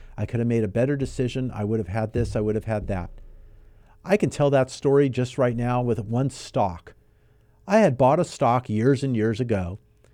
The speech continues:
I watched the stock go up and up and up and up and up, and I thought it was gonna be untouchable.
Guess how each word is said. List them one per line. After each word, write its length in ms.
I 60
watched 380
the 40
stock 320
go 200
up 160
and 100
up 140
and 100
up 160
and 100
up 200
and 80
up, 180
and 100
I 80
thought 220
it 80
was 100
gonna 140
be 360
untouchable. 640